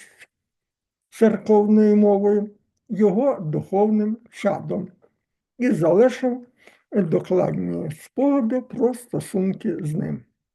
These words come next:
Одного разу Серафим Саровський в реальності показав йому, що значить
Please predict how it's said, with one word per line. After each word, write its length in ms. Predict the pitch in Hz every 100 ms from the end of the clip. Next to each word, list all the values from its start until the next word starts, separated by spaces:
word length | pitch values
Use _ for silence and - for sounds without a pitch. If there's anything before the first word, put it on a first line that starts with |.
| _ _ _ _ _ _ _ -
Одного 540 | 254 226 247 127 147
разу 640 | 170 156 165 180 208 254 _ _ _ _ _ _
Серафим 720 | - 208 208 185 254 277 262
Саровський 840 | - 151 - 170 147 - 214 220 - _ _ _ _
в 100 | 214
реальності 840 | 285 254 196 165 190 196 - - 185 - _ -
показав 720 | 147 151 208 196 202 160 - _ _ _ _ _ _ 151
йому, 540 | 175 175 - 214 262 - _ _ _ _ _
що 520 | - - - 233 311
значить 640 | 311 151 185 220 - 220